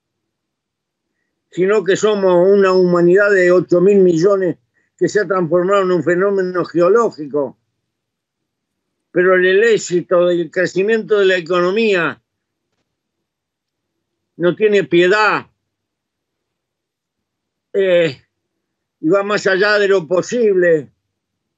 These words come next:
Y despilfarra, y, y tenemos contradicciones que son colosales, y habrá cambios hacia el futuro,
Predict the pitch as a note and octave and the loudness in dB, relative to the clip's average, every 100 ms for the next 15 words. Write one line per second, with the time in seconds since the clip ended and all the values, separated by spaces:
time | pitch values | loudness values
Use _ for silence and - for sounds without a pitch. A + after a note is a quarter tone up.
0 | _ _ _ _ _ _ _ - E3 F3+ | _ _ _ _ _ _ _ -4 0 0
1 | - F3+ D3+ G#3 G#3 F#3+ F3+ E3 C3+ _ | 0 -2 0 -2 0 0 0 -2 -4 _
2 | _ _ _ _ _ _ _ _ _ _ | _ _ _ _ _ _ _ _ _ _
3 | _ _ _ _ _ G#3 G3+ F#3 F3+ F3 | _ _ _ _ _ -2 2 4 4 2
4 | D#3 - _ _ - G3+ F3+ G#3+ A3 G3+ | -2 -10 _ _ -8 -8 -4 -2 -2 -4
5 | - F#3 E3 F3 E3+ C#3+ G#3+ F#3 E3+ E3 | -2 -2 0 -2 -2 -4 -2 -2 -4 -2
6 | F#3+ D#3+ E3+ D#3+ - F#3 E3 C#3+ C#3 _ | -4 -2 0 0 0 -2 -2 -4 -6 _
7 | _ _ _ _ _ _ _ _ _ _ | _ _ _ _ _ _ _ _ _ _
8 | _ _ _ _ D3 F3 A#3 G#3+ G3 G#3+ | _ _ _ _ -4 0 0 0 -2 -2
9 | F3 E3 D3+ D3+ D3 D#3 C#3 D3 C3 D3+ | 0 0 0 0 -2 -2 -2 -4 -4 -4
10 | A#2+ G#2+ | -4 -8